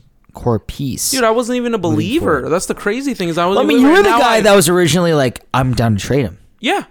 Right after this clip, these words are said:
Speaker 2: I was
Speaker 1: Yeah.
Speaker 2: due to trade him. I was gonna
Speaker 1: Yeah.
Speaker 2: trade him. Now I'm at a point now towards the end of the season where I was like, "Oh, maybe not." Like, absolutely not. You need to actually look at
Speaker 1: Absolutely not.
Speaker 2: look at him and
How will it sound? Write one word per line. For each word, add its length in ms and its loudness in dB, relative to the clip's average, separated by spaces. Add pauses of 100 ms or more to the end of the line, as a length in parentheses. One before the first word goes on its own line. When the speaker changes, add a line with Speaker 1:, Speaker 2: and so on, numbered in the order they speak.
Speaker 2:
I 100 -2
was 100 2
Speaker 1:
Yeah. 60 0
Speaker 2:
due 80 0
to 80 0
trade 220 0
him. 100 -2
I 100 2
was 100 0
gonna 100 -2
Speaker 1:
Yeah. 60 -4
Speaker 2:
trade 160 -2
him. 100 -6
Now 240 2
I'm 120 0
at 100 0
a 40 -2
point 300 -4
now 300 0
towards 200 -2
the 60 -2
end 60 -2
of 60 -6
the 60 -8
season 140 -4
where 40 0
I 20 -2
was 60 -4
like, 200 -4
"Oh, 240 2
maybe 280 -2
not." 380 0
Like, 180 0
absolutely 460 -2
not. 240 -2
You 80 -6
need 140 -4
to 80 2
actually 480 -2 (380)
look 260 0
at 80 0
Speaker 1:
Absolutely 1080 2 (140)
not. 340 -2
Speaker 2:
look 160 0
at 160 0
him 160 2
and 360 -6